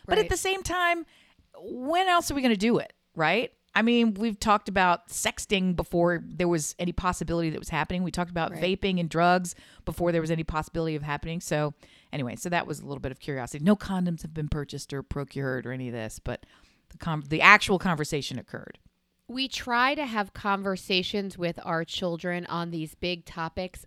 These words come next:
Speaker 2: on their level, whatever level that is. If somebody dies and you have a three, a seven, and a seventeen-year-old child, they each get the conversation differently on their level.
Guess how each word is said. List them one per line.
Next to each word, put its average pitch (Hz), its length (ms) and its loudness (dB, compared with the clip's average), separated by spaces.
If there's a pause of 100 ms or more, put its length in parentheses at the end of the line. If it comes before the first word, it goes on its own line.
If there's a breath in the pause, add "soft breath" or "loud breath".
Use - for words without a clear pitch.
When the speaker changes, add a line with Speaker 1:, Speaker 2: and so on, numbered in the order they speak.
(100)
Speaker 2:
on 170 460 -4 (100)
their 170 440 -2
level, 175 640 -4
whatever 190 640 -2
level 175 340 0
that 156 160 0
is. 156 380 -4
If 160 180 -8 (340 soft breath)
somebody 196 540 -2
dies 165 560 2
and 160 140 -4
you 160 80 0
have 156 100 -2
a 147 60 -4
three, 190 720 -6 (440)
a 185 60 -6
seven, 175 600 0 (160)
and 180 140 -4
a 160 60 -4
seventeen-year-old 180 1200 -2
child, 165 560 -4 (280 soft breath)
they 226 220 0
each 240 300 -4
get 208 220 -4
the 202 80 -8
conversation 185 920 -4
differently 170 800 -4
on 175 340 -4
their 175 220 -2
level. 151 500 -6